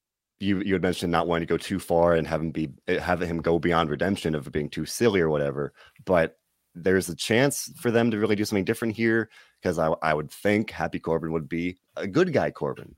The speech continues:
That, and that's something we haven't really, a babyface Corbin, that's something we haven't, we, we haven't really seen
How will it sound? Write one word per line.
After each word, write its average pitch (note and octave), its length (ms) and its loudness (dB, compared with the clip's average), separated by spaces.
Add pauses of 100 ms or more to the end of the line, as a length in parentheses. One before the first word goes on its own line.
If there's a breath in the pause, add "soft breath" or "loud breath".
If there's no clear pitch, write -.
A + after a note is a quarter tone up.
That, D#2+ 240 2
and F2 120 2
that's F#2 160 0
something F#2 120 -2
we F2 60 -2
haven't F2 200 0
really, E2+ 260 -2
a F2 220 0
babyface F#2+ 440 0
Corbin, C2 200 -6
that's C#2+ 120 -4
something E2 160 -2
we E2 40 0
haven't, D#2+ 200 -2
we, E2 180 0
we E2 100 0
haven't D#2+ 160 2
really E2 160 -2
seen F#2+ 540 2